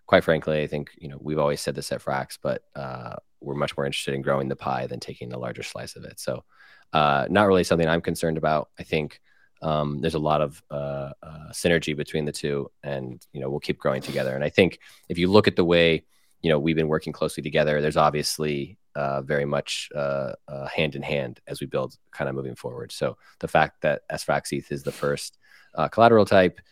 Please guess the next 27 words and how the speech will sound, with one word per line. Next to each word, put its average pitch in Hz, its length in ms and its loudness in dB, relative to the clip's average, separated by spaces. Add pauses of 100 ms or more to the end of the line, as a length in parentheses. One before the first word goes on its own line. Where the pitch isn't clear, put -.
(260)
the 85 80 -4
fact 76 340 -2
that, 71 340 -4
uh, 71 300 -2
you 73 80 -4
know, 67 100 -2
we're 71 120 -4
having 71 240 -2
the 67 60 -6
Curve 71 200 -6
L 69 100 0
Ps 65 220 -8
and 69 100 -12
Fraxland, 92 480 2
I 73 60 -2
think 76 180 -2
there's 78 140 -6
a 76 40 -4
lot 69 220 -2
of 67 100 -6
good, 69 300 -6 (500)
uh, 71 160 -2
good 73 220 -2
blood 71 220 0
between 67 300 -8
us. 62 180 -10
So, 62 340 -8